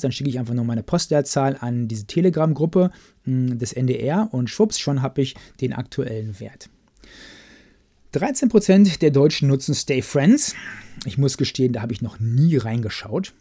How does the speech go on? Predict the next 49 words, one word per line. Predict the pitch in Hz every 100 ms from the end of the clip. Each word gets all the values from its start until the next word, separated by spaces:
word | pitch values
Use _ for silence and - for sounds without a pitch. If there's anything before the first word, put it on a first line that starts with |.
| _ - 117
Ähm, | 117 120 123 123 123 -
ich | -
hab | 160
auch | 127
in | 120
Snapchat | - 160 - 107
noch | 90
nie | 107
reingeschaut, | 107 101 107 - 98 101
muss | 101
ich |
gestehen. | - - 117 160 - - - _ -
Ähm, | 135 151 160 165 165 175 185 185 180 180 185 175 170 170 170 _ 180 170 - - -
ist | 165 - 151
eben | 143 139
einer | 135 131
von | 117
vielen | - 117 107
Medien. | 98 117 110 - _ _ _ _ -
Und | 175
dann, | 226 320 277 -
ähm, | 165 165 160 160 160 156 143 -
mit | 143 135
zehn | - 240
Prozent | 233 175 170 151
auf | -
Platz | 120 -
vierzehn | - 185 - 180 180
ist | 143 135 - -
TikTok. | 143 - - - - - - - _ 131
Hm, | 127 127
TikTok | - 262 - 190 170
ist | 139 -
auch | 165 -
so | 160
eine | 143
Sache, | 143 - 151
das | 131 165 -
ist, | 170 - 151
glaub | 143
ich, | 143
das | 156 147
Medium, | 147 151 151 127
wo |
ganz, | 139 147
ganz | 147 -
viele | 127
Junge | 120 127
hingehen. | 110 117 104 104